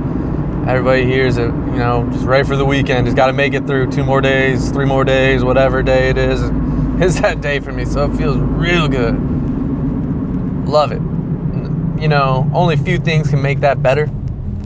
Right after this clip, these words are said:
Obviously, if it is a three-day weekend, if it's a four-day weekend, seven-day weekend, ten-day weekend, <laughs> whatever, however long you can extend a weekend out for until you can't call it a weekend anymore,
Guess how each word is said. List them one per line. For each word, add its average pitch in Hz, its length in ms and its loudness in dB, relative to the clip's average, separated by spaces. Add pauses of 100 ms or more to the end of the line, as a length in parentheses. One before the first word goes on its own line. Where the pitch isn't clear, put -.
(400)
Obviously, 131 500 0
if 120 120 -4
it 120 100 -2
is 123 180 0
a 123 60 -4
three-day 127 420 0
weekend, 127 420 -4
if 123 60 -4
it's 120 120 -12
a 113 40 -14
four-day 123 400 0
weekend, 123 480 -6 (1120)
seven-day 123 440 -2
weekend, 123 560 -4 (560)
ten-day 123 360 -2
weekend, 123 400 -4
<laughs> - 0 -
whatever, 151 480 2 (260)
however 185 260 4
long 156 280 0
you 139 80 -12
can 139 120 -8
extend 131 360 -4
a 123 60 0
weekend 127 420 -2
out 123 240 -2
for 120 240 -4
until 127 180 -6
you 123 80 -6
can't 123 340 -4
call 123 200 2
it 117 60 -2
a - 20 -6
weekend 120 440 -4
anymore, 117 440 -6